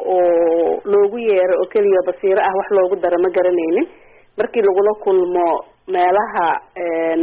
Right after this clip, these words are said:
ama shirarka ama meelo kale lagula kulmo ay hadlayso oo khudbad la siiyo runtii, waxay ahayd qof, een, dhalinyaro ah, qof, ah, firfircoon runtii, qof haddana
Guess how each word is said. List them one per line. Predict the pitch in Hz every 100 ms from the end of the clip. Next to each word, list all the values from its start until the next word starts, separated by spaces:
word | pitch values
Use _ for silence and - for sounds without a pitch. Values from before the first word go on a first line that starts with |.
| 165
ama | - 175 175
shirarka | 175 202 202 208 - 180
ama | 165 175
meelo | 175 175 180
kale | 208 180
lagula | 170 180 196
kulmo | 196 180 180
ay | 175 175
hadlayso | 175 214 202 185 175
oo | 175
khudbad | 170 170 202
la | 185
siiyo | 185 170 170
runtii, | 196 196 247 - _ _ _ _ -
waxay | 202 214 175
ahayd | 196 202 185
qof, | - 196 214 - - - - - _ -
een, | 175 175 170 170 170 208 202 _ _ _ _ -
dhalinyaro | 185 185 196 202
ah, | 233 240 - _ _ _ _ 208
qof, | 214 - - - -
ah, | 185 170 165 165 165 160
firfircoon | 202 - - 233 370 381 427
runtii, | - 226 - 240 330 _ _ _ -
qof | 226 226 -
haddana | 190 175 185 190